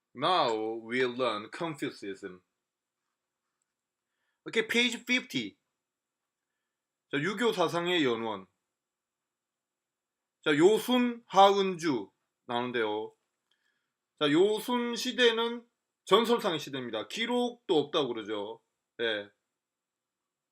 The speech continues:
자, 요임금과 순임금이 있었습니다. 아주 어진 임금, 임금입니다.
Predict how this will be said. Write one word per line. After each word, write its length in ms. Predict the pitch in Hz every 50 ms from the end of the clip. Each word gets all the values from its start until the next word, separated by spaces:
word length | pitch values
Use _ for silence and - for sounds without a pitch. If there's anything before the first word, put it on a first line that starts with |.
| _ _ _ _ _ _ _ _ _ _ _ _ _ _
자, 140 | - 160 151
요임금과 720 | 156 196 240 262 254 247 226 190 202 190 180 196 202 196
순임금이 520 | 190 - 220 226 226 220 202 190 160 135 -
있었습니다. 440 | - 135 - - 123 110 123 120
아주 240 | 151 175 170 202 180 170
어진 240 | 170 160 190 185
임금, 480 | 156 127 107 110 107 101 98 98 98 98 _
임금입니다. 840 | - 117 123 135 131 120 135 123 110 101 101 101 95 98 95 98